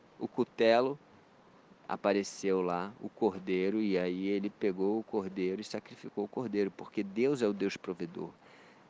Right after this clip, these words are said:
Você tem de a-, de a-, se apropriar disso pra sua vida. "Deus é o meu provedor." Fala aí comigo, "Deus é o meu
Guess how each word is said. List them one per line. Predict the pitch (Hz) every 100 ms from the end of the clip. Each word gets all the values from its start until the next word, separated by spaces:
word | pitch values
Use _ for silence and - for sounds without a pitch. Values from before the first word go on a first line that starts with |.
| -
Você | 98 101 123
tem | - 139 147
de | 139
a-, | - -
de | 117 120
a-, |
se | - -
apropriar | 127 - 147 - 113 110 127 110
disso | 98 120 - -
pra | -
sua | - 90
vida. | 90 87 87 - - _ - - - 101 98
"Deus | 131 160 147 - - _ -
é | 110
o | 107
meu | 110 117
provedor." | - 107 95 92 101
Fala | - 113 131
aí | 120
comigo, | 120 107 101 101
"Deus | 98 135 151 170 - - - - - -
é | 117
o | 113
meu | 104 107 127